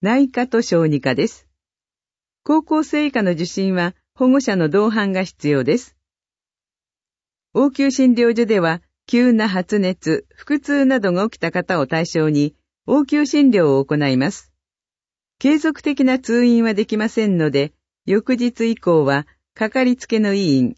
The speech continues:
または病院で受診してください。また、受診の際は保険証を必ずご持参ください。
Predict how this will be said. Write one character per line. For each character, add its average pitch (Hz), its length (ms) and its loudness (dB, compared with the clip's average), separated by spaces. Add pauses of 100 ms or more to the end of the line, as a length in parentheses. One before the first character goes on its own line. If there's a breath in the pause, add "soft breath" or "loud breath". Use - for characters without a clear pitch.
ま 160 100 -4
た 247 160 -2
は 175 180 -2
病 262 240 2
院 254 140 4
で 226 120 0
受 165 120 -4
診 156 240 -4
し - 80 -10
て 147 120 -4
く 139 100 -4
だ 143 120 -2
さ 143 200 -4
い。 127 160 -6 (1080)
ま 202 120 -4
た、 185 220 -4 (120)
受 208 100 -2
診 285 220 2
の 254 140 4
際 233 240 -2
は 165 200 -2 (140)
保 226 140 0
険 277 260 2
証 226 400 2
を - 180 0
必 247 360 0
ず 220 100 -2
ご 214 140 -2
持 214 80 -6
参 151 240 -4
く 156 80 -8
だ 147 160 -4
さ 151 160 -4
い。 123 160 -6